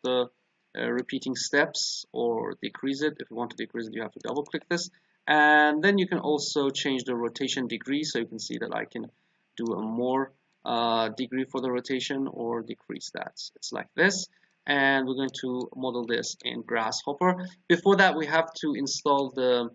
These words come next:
uh, Anomny plugin, which you can go and put it in the file special folder and at the end in the components folder, okay? Uh, remember to install that and then restart your Rhino Grasshopper.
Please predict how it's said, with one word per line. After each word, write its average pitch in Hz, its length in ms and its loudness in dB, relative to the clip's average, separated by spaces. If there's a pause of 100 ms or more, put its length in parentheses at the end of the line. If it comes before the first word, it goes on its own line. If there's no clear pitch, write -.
(400)
uh, - 200 -2
Anomny 131 500 0 (120)
plugin, 170 540 4 (220)
which 127 360 -4
you 131 80 -2
can 127 360 -4
go 127 360 0
and 127 280 -2
put - 180 -10
it 127 80 -6
in 127 100 -4
the 117 100 -4 (160)
file 143 440 4
special 160 680 0
folder 160 600 2 (420)
and 120 680 0 (640)
at 127 180 -4
the 120 160 -2
end 123 440 -2
in 120 200 -6
the 113 120 -4
components - 500 -8
folder, - 320 -10 (160)
okay? 165 260 2 (460)
Uh, 127 140 0
remember 123 260 -2
to - 120 -10
install 190 380 4
that 220 240 6
and 131 180 -2
then 131 120 0
restart 120 420 -4
your 117 120 -4
Rhino 117 360 -4
Grasshopper. - 720 -6